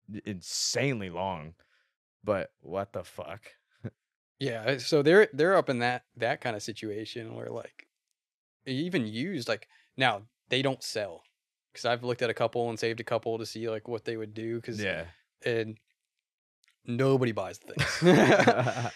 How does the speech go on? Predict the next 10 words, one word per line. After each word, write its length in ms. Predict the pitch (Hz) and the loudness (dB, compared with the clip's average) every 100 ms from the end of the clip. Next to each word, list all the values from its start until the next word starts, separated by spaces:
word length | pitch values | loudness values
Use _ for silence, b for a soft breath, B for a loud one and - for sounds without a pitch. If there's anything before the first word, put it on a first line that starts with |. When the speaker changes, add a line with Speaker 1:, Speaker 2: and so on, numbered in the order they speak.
| - | -12
Speaker 1:
<laughs> 240 | - 120 | -14 0
Speaker 2:
Uh, 460 | 139 120 113 104 101 - _ | 6 8 8 6 0 -6 _
their 160 | 127 131 | -2 0
resale 320 | 127 123 127 | 2 0 2
value 340 | 117 117 117 110 | 4 4 4 0
is 200 | 107 101 | -6 -12
terrible, 640 | - 107 95 113 110 120 _ - | -8 -6 -6 -10 -12 -12 _ -6
but 140 | 110 | -4
brand 280 | 120 143 143 | 0 2 2
new 300 | 127 143 147 | 0 -2 -4